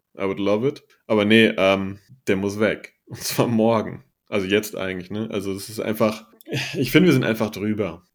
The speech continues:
Ja, f-, äh, wir haben zu Beginn viel über ihn gemeckert. Dann hat er seine, äh, Verstärkung bekommen. Man hat so das Gefühl gehabt, durch Rasul Douglas irgendwie, dass man den entdeckt hat. Und jetzt letztes Jahr Rudy Ford als Safety hat er so ein bisschen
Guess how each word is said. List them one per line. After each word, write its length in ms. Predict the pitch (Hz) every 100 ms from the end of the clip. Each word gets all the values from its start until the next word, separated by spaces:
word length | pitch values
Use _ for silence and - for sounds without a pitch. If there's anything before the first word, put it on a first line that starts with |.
| -
Ja, 340 | 113 123 131 -
f-, 200 | - 220
äh, 300 | 156 151 156
wir 360 | 160 143 123 117
haben 400 | 139 135 - - _
zu 120 | - 127
Beginn 500 | 117 120 117 117 -
viel 220 | - 110
über 140 | 98 95
ihn 120 | 98
gemeckert. 680 | 101 92 87 87 80 - _ _
Dann 120 | 117
hat 100 | 113
er 100 | 113
seine, 480 | 113 110 110 104 98 - - -
äh, 300 | 104 101 98
Verstärkung 680 | 110 110 120 113 113 117
bekommen. 380 | 110 - 143 151
Man 100 | 131
hat 140 | 110 110
so 80 |
das 80 | 104
Gefühl 320 | 107 - 143
gehabt, 420 | 131 123 120 - 110
durch 340 | 107 104 -
Rasul 400 | 104 - 117 110
Douglas 560 | 117 117 120 117 117 117
irgendwie, 420 | 113 110 113 110
dass 180 | 110 113
man 80 |
den 100 | 107
entdeckt 480 | 104 107 110 104 -
hat. 240 | 107 107 104
Und 220 | 107 -
jetzt 180 | 104 -
letztes 300 | 107 104 107
Jahr 140 | 104
Rudy 260 | 107 107 107
Ford 420 | - 120 117 -
als 240 | 110 -
Safety 320 | 110 110 113
hat 80 | 110
er 80 | 113
so 80 | 107
ein 100 | 104
bisschen 520 | 117 - 113 113